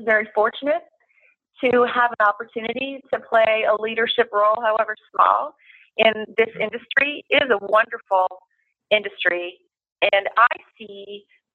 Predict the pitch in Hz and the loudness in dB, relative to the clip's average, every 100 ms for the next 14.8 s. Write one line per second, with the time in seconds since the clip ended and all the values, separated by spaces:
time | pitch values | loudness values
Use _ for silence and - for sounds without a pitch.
0 | - 233 233 233 247 226 208 202 202 202 | -2 -2 -2 -14 -14 -12 -10 -10 -12 -18
1 | _ _ _ - 214 214 202 202 190 - | _ _ _ -6 0 4 4 2 0 2
2 | 196 190 190 - 208 220 226 233 226 226 | 2 2 -2 -10 -6 -2 2 0 0 -10
3 | _ - 202 202 202 _ _ - - 381 | _ 0 0 -2 -12 _ _ -8 -8 -8
4 | 381 294 240 _ _ _ 220 240 220 214 | -8 -10 -10 _ _ _ -4 -2 0 2
5 | 208 214 - 208 - - 196 190 190 _ | 4 2 -6 -10 -10 0 0 2 -2 _
6 | _ _ _ - 202 196 _ 214 - 226 | _ _ _ 0 0 -2 _ -4 -4 -20
7 | _ 190 190 185 185 180 185 190 196 - | _ -2 4 4 2 -6 -4 -2 -2 -4
8 | 208 _ 214 196 - 185 196 180 196 185 | -20 _ -8 -8 -8 -10 -10 -10 -12 -10
9 | 175 - - - - 180 175 175 175 - | -12 -14 -6 -6 -2 2 4 4 0 -8
10 | _ _ _ - 214 190 185 185 180 180 | _ _ _ -6 2 4 2 0 0 0
11 | 180 _ 180 170 165 _ - 190 202 220 | -6 _ -4 -4 -6 _ -10 -4 -2 2
12 | 220 202 185 - _ _ _ - - - | 2 2 0 -8 _ _ _ -14 -10 0
13 | - - 247 277 269 220 208 202 214 202 | 2 2 0 -2 0 0 -2 -8 -12 -14
14 | 190 190 202 196 202 190 180 | -14 -4 2 2 0 -4 -4